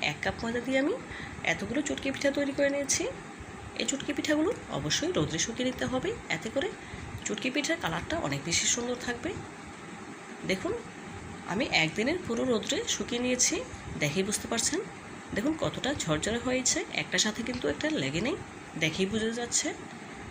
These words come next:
এভাবে করে আপনারা বাসায় ট্রাই করবেন, ইনশাআল্লাহ আপনারাও পারফেক্টভাবে তৈরি করে নিতে পারবেন। তো বন্ধুরা, আমার ভিডিওটি যদি আপনাদের একটু হলেও ভালো লেগে থাকে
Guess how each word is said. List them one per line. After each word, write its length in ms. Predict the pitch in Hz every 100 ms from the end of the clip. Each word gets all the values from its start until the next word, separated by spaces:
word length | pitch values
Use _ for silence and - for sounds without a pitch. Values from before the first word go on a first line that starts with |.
| - - - - - - - - - - -
এভাবে 240 | 214 233 294 294
করে 160 | 330 466 -
আপনারা 220 | 160 170 180
বাসায় 240 | 190 233 226
ট্রাই 160 | 226 226
করবেন, 220 | 247 269 392 -
ইনশাআল্লাহ 440 | 170 175 196 254 339 -
আপনারাও 300 | 151 156 175 277 -
পারফেক্টভাবে 500 | 139 170 175 208 233
তৈরি 140 | 240 240
করে 100 | 254 254
নিতে 140 | 254 262
পারবেন। 260 | 262 262 330 - - - - - - - - - -
তো 60 | 165
বন্ধুরা, 280 | 170 214 302 381 165
আমার 160 | 175 160
ভিডিওটি 320 | 151 220 226 277
যদি 120 | 294 294
আপনাদের 260 | 294 302 330 -
একটু 160 | 190 240 240
হলেও 220 | 269 370 440 -
ভালো 160 | - 147 165
লেগে 160 | 196 214
থাকে 180 | 220